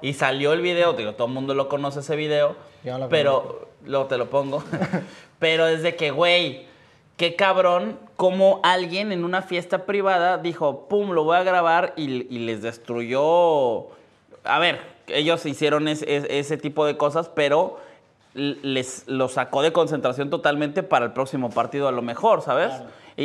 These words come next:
Speaker 1: y, y cómo pasa también en, en Monterrey,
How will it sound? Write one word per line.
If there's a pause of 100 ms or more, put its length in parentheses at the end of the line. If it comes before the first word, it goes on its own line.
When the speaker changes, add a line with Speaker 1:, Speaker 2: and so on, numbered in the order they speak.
(120)
Speaker 1:
y,
y (680)
cómo
pasa
también
en,
en
Monterrey,